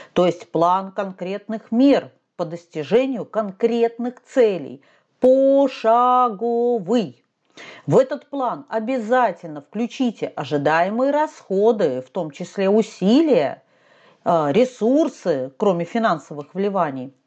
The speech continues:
и доходы, те самые ништяки и плюшки, только уже в переносном, не в прямом смысле этого хлебобулочного изделия,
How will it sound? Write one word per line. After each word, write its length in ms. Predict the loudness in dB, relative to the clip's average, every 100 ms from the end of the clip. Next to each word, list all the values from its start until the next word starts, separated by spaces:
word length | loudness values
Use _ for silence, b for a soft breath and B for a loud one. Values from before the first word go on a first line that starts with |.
| _
и 220 | 0 0
доходы, 880 | 4 2 2 -2 2 2 2 -2 -6 b b b b
те 140 | -2 0
самые 440 | 2 0 -2 -10
ништяки 680 | -14 -18 -16 -18 -8 -6 -4
и 40 |
плюшки, 640 | -4 -2 0 0 -2 0 0 0 B B
только 260 | -2 -2 -4
уже 260 | -6 -6
в 100 | -6 -8
переносном, 720 | -8 -6 -6 -6 -2 0 0
не 80 | -4
в 60 |
прямом 380 | -2 -2 -2 -6
смысле 500 | -4 0 0 0 -2
этого 220 | 0 -2
хлебобулочного 920 | -2 0 0 0 -6 -8 -12 -10 -10
изделия, 440 | -4 2 4 4